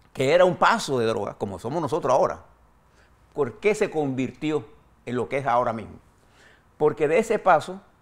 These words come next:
se convirtió en procesador, en cultivador, y la invasión ilegal metió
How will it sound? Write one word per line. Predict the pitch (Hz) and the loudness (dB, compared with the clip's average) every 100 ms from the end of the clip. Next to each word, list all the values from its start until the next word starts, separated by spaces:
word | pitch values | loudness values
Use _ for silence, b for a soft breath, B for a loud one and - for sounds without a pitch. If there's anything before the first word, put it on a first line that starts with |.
| _ _ - | _ _ -14
se | 113 | -4
convirtió | 127 123 117 147 175 214 - | -2 -2 -4 -4 -6 -6 -4
en | 127 | -2
procesador, | - 135 143 120 113 123 196 214 - _ _ _ _ | 0 0 0 -2 0 2 0 -4 -18 _ _ _ _
en | 127 135 | -2 -2
cultivador, | 139 131 - 123 113 113 151 226 - _ _ _ _ b b b | 0 -4 -2 0 2 4 2 -2 -10 _ _ _ _ b b b
y | - 170 - - _ - | -4 -4 -6 -18 _ -8
la | 120 123 127 | 0 2 2
invasión | 120 - - 196 | 0 -2 2 2
ilegal | 214 180 151 120 127 127 139 220 220 - _ _ | 4 2 2 2 4 4 4 2 -12 -20 _ _
metió | 110 113 - 123 151 | -8 -8 -6 -2 -2